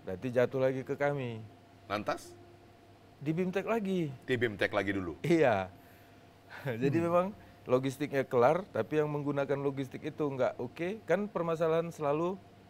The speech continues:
Speaker 1: ke kami dari N G O, N G O pemilu itu kan lemahnya S D M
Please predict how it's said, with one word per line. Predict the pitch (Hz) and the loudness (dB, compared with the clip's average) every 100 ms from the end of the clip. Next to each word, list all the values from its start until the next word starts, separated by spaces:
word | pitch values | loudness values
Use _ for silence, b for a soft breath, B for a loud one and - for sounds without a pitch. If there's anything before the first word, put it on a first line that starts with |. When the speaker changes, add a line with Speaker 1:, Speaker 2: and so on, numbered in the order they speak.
| - - - | -20 -20 -10
Speaker 1:
ke | 127 | -4
kami | 147 143 147 160 147 | 2 2 2 -4 -4
dari | 123 127 135 | 0 2 2
N | 117 131 | -2 -4
G | 123 | -4
O, | 104 | -4
N | 127 123 | -4 -4
G | 123 | -6
O | 117 127 120 - - - - | -4 -4 -4 -10 -20 -20 -10
pemilu | - 123 127 131 | -6 -4 -2 -2
itu | 131 | -2
kan | 147 160 156 - - - - - - - B B B | -2 -4 -4 -14 -20 -20 -20 -20 -20 -20 B B B
lemahnya | 113 113 123 120 117 117 | -4 0 0 -2 -4 -6
S | 113 | -8
D | 113 117 | -4 -4
M | 120 120 | -4 -6